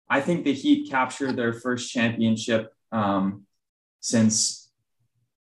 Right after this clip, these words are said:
since LeBron, Bosh, and Wade days. Um, let's not forget about Mario Chalmers, absolute winner.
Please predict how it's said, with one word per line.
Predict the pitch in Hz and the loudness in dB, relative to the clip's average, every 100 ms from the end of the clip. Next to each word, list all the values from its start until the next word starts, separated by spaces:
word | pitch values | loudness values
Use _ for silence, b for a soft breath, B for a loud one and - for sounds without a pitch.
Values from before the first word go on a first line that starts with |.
| _ _ - | _ _ -12
since | - 107 - - | -4 -4 -4 -2
LeBron, | 110 107 110 107 110 107 104 98 - _ _ _ _ | -2 2 2 4 4 4 2 -2 -8 _ _ _ _
Bosh, | 113 110 107 107 - - | 2 2 2 -4 -8 -4
and | 110 101 | -2 0
Wade | 110 113 110 98 | 2 4 4 2
days. | 110 110 107 107 - - _ _ _ - | 0 2 2 0 -4 -8 _ _ _ -14
Um, | 101 92 98 | -8 -2 -2
let's | 104 - | -2 0
not | 98 - | -2 0
forget | 107 104 | 0 2
about | 101 95 | 2 2
Mario | 110 107 104 | 4 2 0
Chalmers, | 104 117 107 104 107 104 107 - - | -2 -2 0 0 0 -2 -4 -6 -8
absolute | 101 107 - 107 95 | -4 -4 -2 -2 0
winner. | 104 101 101 101 | 0 0 0 -4